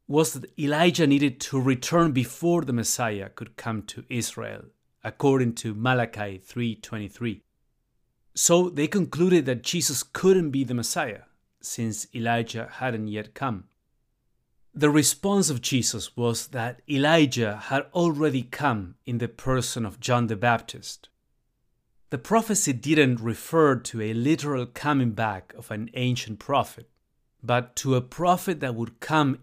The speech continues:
in the spirit and power of Elijah, just like John did, leading a very austere life, preaching and gathering disciples.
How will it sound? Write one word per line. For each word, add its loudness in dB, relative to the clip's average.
in 4
the -4
spirit 0
and -12
power -4
of -12
Elijah, -10
just -2
like -4
John 2
did, -8
leading 2
a -8
very -2
austere -2
life, -8
preaching 2
and -12
gathering 2
disciples. -6